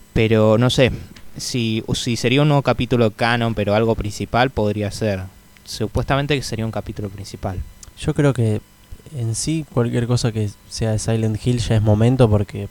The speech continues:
Speaker 2: para mí Konami se dio cuenta de que, mira,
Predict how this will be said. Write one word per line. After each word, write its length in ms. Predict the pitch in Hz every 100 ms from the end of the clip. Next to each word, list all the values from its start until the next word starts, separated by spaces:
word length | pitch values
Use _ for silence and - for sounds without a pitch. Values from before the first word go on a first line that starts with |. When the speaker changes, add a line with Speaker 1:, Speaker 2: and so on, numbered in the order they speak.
| -
Speaker 2:
para 180 | 104
mí 140 | 107 117 - - -
Konami 380 | - 113 120 120
se 140 | 104
dio 140 | 107 107
cuenta 340 | 113 117 113
de 140 | 104
que, 220 | 101 101 101 - - - - -
mira, 340 | 104 98 92